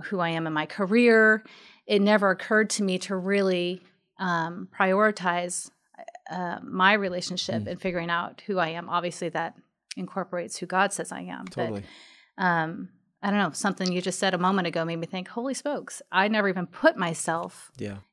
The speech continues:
Speaker 1: in, in consideration in prioritizing my relationship with myself." You
Speaker 2: Yeah,
Speaker 1: know what I mean?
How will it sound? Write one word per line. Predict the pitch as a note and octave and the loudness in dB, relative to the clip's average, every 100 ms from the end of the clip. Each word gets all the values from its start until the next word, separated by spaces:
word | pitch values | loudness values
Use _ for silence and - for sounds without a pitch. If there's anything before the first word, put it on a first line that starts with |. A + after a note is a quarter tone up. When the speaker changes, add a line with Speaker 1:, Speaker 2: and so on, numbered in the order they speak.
| _ | _
Speaker 1:
in, | G3 F3+ F3 E3+ - F3+ _ _ _ - | -2 0 -2 -6 -10 -14 _ _ _ -6
in | G3 | -4
consideration | F3+ F#3 F3+ F#3+ F3 F3+ G3 F3+ F3+ - | -2 -2 -2 0 2 2 0 -4 -8 -8
in | F3+ | -8
prioritizing | - F#3 F#3+ G3+ - E3+ E3 E3 D#3+ F3+ - _ _ _ _ _ - | -4 -2 0 0 -2 -4 -4 -6 -8 -12 -14 _ _ _ _ _ -4
my | F#3+ | -4
relationship | F3+ F3 E3+ G3 G3 | -2 -4 -4 -4 -6
with | F#3+ | -6
myself." | E3+ D3+ G3 B2 C3+ - | -6 -2 0 -2 -4 0
You | B2 | 4
Speaker 2:
Yeah, | D3 | 4
Speaker 1:
know | |
what | F3 | 4
I | F3 | 0
mean? | F3 | -2